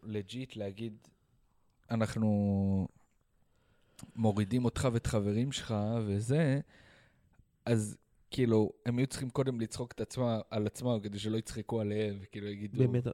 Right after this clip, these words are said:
Speaker 2: ב-, במה אתה מתכוון?
Speaker 1: על, על כל מי שדיברנו, על סוויסה
Speaker 2: אה,
Speaker 1: ויאנג בוי.
Speaker 2: כן. ברור.
Speaker 1: ועכשיו, כשה-, כשזה קצת יותר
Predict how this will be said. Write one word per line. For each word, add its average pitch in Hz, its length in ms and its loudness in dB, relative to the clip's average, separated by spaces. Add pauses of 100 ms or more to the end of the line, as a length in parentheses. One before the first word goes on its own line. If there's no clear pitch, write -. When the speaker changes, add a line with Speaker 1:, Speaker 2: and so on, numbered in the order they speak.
(140)
Speaker 2:
ב-, 120 300 2
במה 120 140 4
אתה 117 120 0
מתכוון? 120 380 -4 (300)
Speaker 1:
על, 151 280 -16
על 117 240 -14 (320)
כל 160 140 0
מי 214 120 -4
שדיברנו, 196 520 -4
על 92 60 -12 (120)
סוויסה - 400 -10
Speaker 2:
אה, 90 60 -6 (500)
Speaker 1:
ויאנג 107 240 2
בוי. 95 140 -4
Speaker 2:
כן. - 140 -8 (640)
ברור. 131 360 6 (380)
Speaker 1:
ועכשיו, 202 920 0 (420)
כשה-, 107 640 0 (1000)
כשזה 107 300 4
קצת - 400 -2
יותר 143 460 6